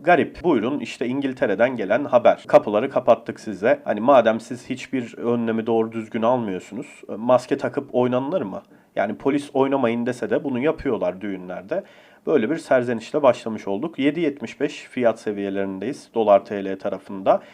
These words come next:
Diyeceksiniz ki bununla bunun ne alakası var? Vallahi çok alakası var.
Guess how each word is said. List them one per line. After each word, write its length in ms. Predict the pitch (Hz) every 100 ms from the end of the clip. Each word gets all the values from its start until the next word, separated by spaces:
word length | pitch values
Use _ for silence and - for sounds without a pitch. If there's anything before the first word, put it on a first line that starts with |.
| - - - 120
Diyeceksiniz 560 | 165 180 180 180 180
ki 140 | - 139
bununla 260 | 160 143
bunun 240 | 135 123 127
ne 80 |
alakası 520 | 151 110 95 - - 120
var? 120 | 151
Vallahi 340 | 139 120 104
çok 220 | - 147
alakası 520 | 120 104 98 95 - 98
var. 140 | -